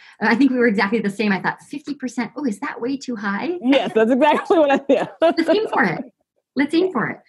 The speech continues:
Speaker 1: So
Speaker 2: Okay.
Speaker 1: we test, right? We test. But what I find when I'm really having these one-on-one connections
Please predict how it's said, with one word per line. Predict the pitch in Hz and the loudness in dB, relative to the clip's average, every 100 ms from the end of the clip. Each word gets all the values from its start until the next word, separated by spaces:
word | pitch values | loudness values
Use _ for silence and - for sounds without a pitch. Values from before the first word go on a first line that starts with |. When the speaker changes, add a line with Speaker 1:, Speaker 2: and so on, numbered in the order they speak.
| _ _ | _ _
Speaker 1:
So | - | 0
Speaker 2:
Okay. | 339 | 2
Speaker 1:
we | 339 | 2
test, | 330 330 208 - - - - - _ _ _ - | 2 2 2 -2 -12 -18 -20 -20 _ _ _ -4
right? | 220 233 269 - | -2 0 0 -2
We | 226 | -4
test. | 208 226 190 - - - | 2 0 0 -6 -14 -2
But | 220 | 2
what | 226 | 2
I | 226 285 330 | 2 0 -2
find | - 220 202 202 208 - _ _ _ _ | 0 2 4 2 0 -4 _ _ _ _
when | 208 208 | 0 2
I'm | 220 247 269 277 202 | 4 4 4 4 4
really | 220 233 233 | 4 4 2
having | 226 214 202 208 | 2 2 4 4
these | 196 170 | 4 2
one-on-one | 165 180 196 220 226 220 190 190 | -2 0 2 4 4 4 4 2
connections | 202 185 165 156 - 170 185 208 208 - - | 2 2 2 -2 -4 0 2 2 0 -10 -20